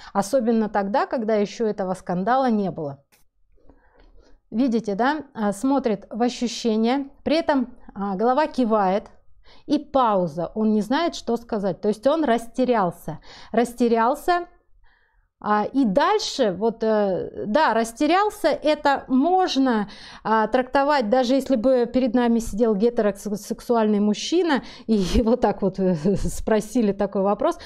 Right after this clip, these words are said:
он мог растеряться, но потом он бы стал выяснять вообще, <laughs> да, откуда это вообще взялось, что это такое, Ксения. Ну, то есть у него мог бы быть и гнев в отношении Ксении, да,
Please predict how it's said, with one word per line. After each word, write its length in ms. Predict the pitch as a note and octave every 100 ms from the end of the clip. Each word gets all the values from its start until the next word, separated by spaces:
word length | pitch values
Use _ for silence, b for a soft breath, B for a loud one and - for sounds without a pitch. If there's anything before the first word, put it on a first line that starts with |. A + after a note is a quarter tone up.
| B
он 180 | B3 C4+
мог 220 | D4+ E4+
растеряться, 800 | E4+ C#4+ - D#4+ D#4 G#3 - E3 -
но 220 | A#3 D4
потом 520 | D4 C#4 C#4 F4+ G#4 F#4
он 260 | C4+ C#4 C4+
бы 120 | C4+
стал 400 | C4+ C#4 C#4 C#4 B B
выяснять 720 | A3 C4+ C4 - D#4 D4+ A3
вообще, 320 | G3+ - F#3 E3+
<laughs> 140 | A#3 G#3+
да, 120 | A#3
откуда 340 | B3 - C4+
это 220 | A3+ G#3 G3+
вообще 260 | G3 -
взялось, 640 | F3+ D3 G3 A#3+ B3 F3+
что 320 | - - D#4+ B3+
это 200 | A#3 A#3+
такое, 380 | B3+ B3+ C4 G#3
Ксения. 600 | - C#4+ D4+ C#4 A3 E3+ B B B A#3+
Ну, 200 | B3 C#4
то 140 | -
есть 200 | - -
у 20 |
него 240 | C4+ D4 E4
мог 260 | D#4+ E4
бы 120 | C4 D4+
быть 280 | D#4 D#4
и 60 | E4
гнев 480 | C4 C4 B3 C#4 C4+ -
в 80 | F#3
отношении 680 | G3+ G#3+ G3+ - G3+ F#3+ G3
Ксении, 520 | G3 - G#3 F3 E3
да, 300 | D3+ G3 A3